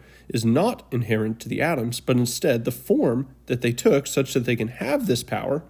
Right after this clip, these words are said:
is to smuggle back in the concept of form, and thus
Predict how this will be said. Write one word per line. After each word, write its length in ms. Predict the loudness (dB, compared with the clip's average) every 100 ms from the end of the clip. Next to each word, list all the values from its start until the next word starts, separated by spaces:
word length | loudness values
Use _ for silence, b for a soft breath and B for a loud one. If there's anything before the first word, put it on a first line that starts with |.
| B B B B
is 180 | -4
to 100 | -4
smuggle 480 | -4 0 2 4 4
back 320 | 2 2 2
in 140 | 2 0
the 80 | 0
concept 480 | -2 -2 -4 -6
of 80 | -8
form, 500 | -8 -2 0 2 0 -8 B B
and 160 | 0 4
thus 420 | 4 4 -2 -10